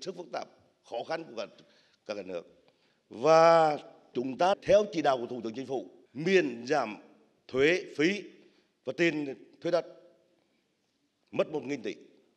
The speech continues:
Về thu nội địa, Trung ương giao cho ta là một, sáu nghìn một năm trăm mười chín tỷ. Mà chúng ta thu được như vậy là tám nghìn bốn trăm hai mươi hai tỷ. Vượt của Trung ương giao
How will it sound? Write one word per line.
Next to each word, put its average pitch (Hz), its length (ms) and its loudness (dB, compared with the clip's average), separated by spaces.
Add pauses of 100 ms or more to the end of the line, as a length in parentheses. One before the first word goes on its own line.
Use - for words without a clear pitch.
(140)
Về 160 340 2 (120)
thu 190 100 0
nội 180 120 2
địa, 143 200 0 (380)
Trung 165 120 -2
ương 175 160 0
giao 165 140 2
cho 165 80 -2
ta 156 160 -4
là 156 100 -4
một, 139 160 -6 (500)
sáu 113 160 -12
nghìn 147 260 -8
một 139 180 -6
năm 135 200 -6
trăm 156 240 -10
mười 143 80 -6
chín 101 180 -14
tỷ. 76 100 -14 (920)
Mà - 140 -8
chúng 110 160 -8
ta 131 180 -4
thu 143 200 -8
được 139 260 -6
như 135 140 -10
vậy 120 160 -6
là 107 120 -12 (420)
tám 120 300 -6
nghìn 139 220 -6 (120)
bốn 101 260 -8
trăm 135 200 -6
hai 127 300 -10
mươi 131 80 -14
hai 120 100 -16
tỷ. - 100 -18 (360)
Vượt 170 260 4 (260)
của 123 100 0
Trung 180 160 0
ương 190 100 0
giao 180 260 2